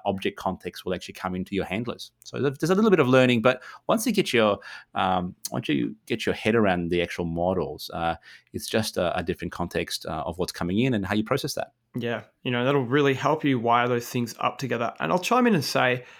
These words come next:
Speaker 2: look at the examples online. You know, you're probably not gonna be the first to head down this now well-trodden path, and you may find CloudFormation or a sam template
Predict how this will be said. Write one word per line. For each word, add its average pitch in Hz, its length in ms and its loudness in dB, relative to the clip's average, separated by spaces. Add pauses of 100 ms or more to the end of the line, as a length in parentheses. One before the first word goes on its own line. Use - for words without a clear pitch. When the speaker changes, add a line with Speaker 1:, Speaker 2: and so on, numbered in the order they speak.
(500)
Speaker 2:
look 208 140 2
at 208 40 2
the 202 80 8
examples 143 420 2
online. 123 380 4
You 131 80 2
know, 143 100 4
you're 143 200 0
probably 196 320 4
not 170 120 4
gonna 185 140 6
be 165 80 6
the 135 80 6
first 135 360 4
to 127 60 0
head 135 380 2
down 127 300 4
this 127 180 0
now 139 300 6
well-trodden 131 720 4
path, 120 360 4 (300)
and 156 160 2
you 160 60 2
may 180 160 4
find 139 360 4
CloudFormation 131 880 0
or 120 80 -2
a 123 60 -4
sam 131 320 2
template 127 460 -2